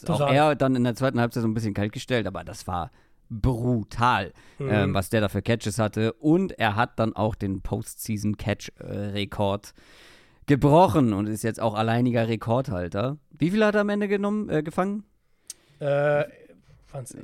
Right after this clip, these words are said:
Speaker 1: zehn? Zehn, elf? Ich, ich hab's
Speaker 2: Ich
Speaker 1: gerade,
Speaker 2: guck
Speaker 1: ich
Speaker 2: gleich
Speaker 1: hab's
Speaker 2: noch
Speaker 1: hier,
Speaker 2: mal.
Speaker 1: ich hab's auch hier gerade. Elf.
Speaker 2: Elf Catches in einem Conference Championship Game,
Speaker 1: Ja.
Speaker 2: das, ähm,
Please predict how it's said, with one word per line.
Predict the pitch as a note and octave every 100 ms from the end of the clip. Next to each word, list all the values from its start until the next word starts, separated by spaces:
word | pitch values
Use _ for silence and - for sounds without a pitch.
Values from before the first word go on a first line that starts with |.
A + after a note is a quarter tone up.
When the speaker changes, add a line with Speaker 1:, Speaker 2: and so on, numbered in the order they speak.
| -
Speaker 1:
zehn? | - F#3 A3+ D4+ -
Zehn, | G3 A#3
elf? | G3 A#3+ F#3
Ich, | E3+ D#3
ich | - -
hab's | F#3
Speaker 2:
Ich | F3+
Speaker 1:
gerade, | G3+
Speaker 2:
guck | D3+
Speaker 1:
ich |
Speaker 2:
gleich | D3+
Speaker 1:
hab's | C3
Speaker 2:
noch | B2
Speaker 1:
hier, |
Speaker 2:
mal. | B2 A#2 A2+
Speaker 1:
ich | -
hab's | -
auch | F3 E3+
hier | F3+ F3
gerade. | E3+ F3 F3+ F3 F3 F3+
Elf. | F3+ - _ _ _ _ _ _ _
Speaker 2:
Elf | - - D3 -
Catches | F#2+ - F#2+ -
in | - F#2
einem | F2 F2
Conference | G2+ F2+ F2+ F2
Championship | F#2+ - F#2 - G#2 -
Game, | - F#2 F#2 F2+ F2+
Speaker 1:
Ja. | C#3+
Speaker 2:
das, | F#2+ - - - - - _ _ _ _ _ _ _ _ -
ähm, | - D2 D2 C#2 C#2